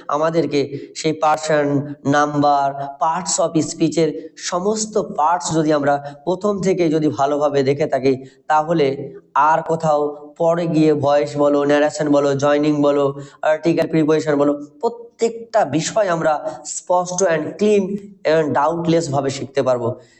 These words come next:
একটা কথা সবসময় মাথায় রাখবে, যেটুকুটাই শিখো খাঁটি সোনার মতো করে শিখো, কারণ তুমি, একটা কথাই বলা আছে, "অল্প বিদ্যা ভয়ঙ্করী।" তুমি একটু শিখলে সেটা তুমি প্রাধান্য দিয়ে কাজ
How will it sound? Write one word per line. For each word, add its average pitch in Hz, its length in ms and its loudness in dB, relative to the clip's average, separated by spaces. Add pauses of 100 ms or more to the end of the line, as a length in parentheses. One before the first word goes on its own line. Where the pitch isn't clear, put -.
(200)
একটা 151 360 -2
কথা 175 200 0
সবসময় 165 480 -2
মাথায় 147 240 2
রাখবে, 127 440 0 (340)
যেটুকুটাই 208 720 2
শিখো 170 480 0 (260)
খাঁটি 156 360 -2
সোনার 165 360 -2
মতো 147 240 0
করে 131 200 2
শিখো, 120 380 0 (220)
কারণ 156 280 0
তুমি, 160 340 2 (160)
একটা 160 240 -2
কথাই 170 260 2
বলা 156 200 2
আছে, 139 160 -2
"অল্প 151 380 0
বিদ্যা 151 280 2
ভয়ঙ্করী।" 131 580 0 (280)
তুমি 165 140 2
একটু 190 400 -2
শিখলে 160 600 0 (180)
সেটা 180 260 0
তুমি 180 420 0
প্রাধান্য 180 460 0
দিয়ে 180 160 2
কাজ 170 240 -2